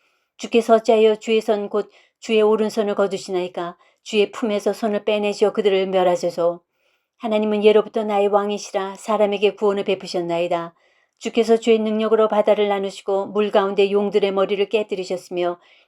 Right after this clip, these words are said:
리워야단의 머리를 부수시고 그것을 사막에 사는 자에게 음식물로 주셨으며 주께서 바위를 쪼개어 큰 물을 내시며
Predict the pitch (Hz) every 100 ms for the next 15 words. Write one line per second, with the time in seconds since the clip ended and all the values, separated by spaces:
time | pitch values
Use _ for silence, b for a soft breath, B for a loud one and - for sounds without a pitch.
0 | _ 196 208 208 208 208 208 208 202 208
1 | 214 208 214 226 214 - 202 196 b b
2 | - 220 202 208 208 202 208 196 196 208
3 | 196 202 190 196 190 202 190 190 196 185
4 | - 185 180 175 _ _ _ _ - 226
5 | 196 208 196 202 208 208 208 208 208 208
6 | - 240 220 208 196 190 202 196 196